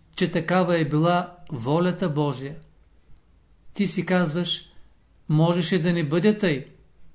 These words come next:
Не, туй е волята Божия. Нищо повече. Господ дал, Господ взел. Ако земята е моя, кой може да ме обере?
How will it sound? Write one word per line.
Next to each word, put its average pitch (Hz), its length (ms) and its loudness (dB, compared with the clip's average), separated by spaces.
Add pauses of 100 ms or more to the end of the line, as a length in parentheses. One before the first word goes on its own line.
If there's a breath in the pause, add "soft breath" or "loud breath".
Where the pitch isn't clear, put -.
(600)
Не, 156 440 0 (680)
туй 208 460 4 (160)
е 151 160 2
волята 175 560 2
Божия. 139 480 -4 (1080)
Нищо 170 420 0
повече. 139 500 -4 (1300)
Господ 170 580 2
дал, 185 340 4 (840)
Господ 165 760 -2 (120)
взел. 151 400 -2 (1700)
Ако 175 280 2
земята 202 460 6
е 175 120 4
моя, 175 400 4 (520)
кой 220 220 6
може 233 300 6
да 190 120 2
ме 165 100 0
обере? 139 440 0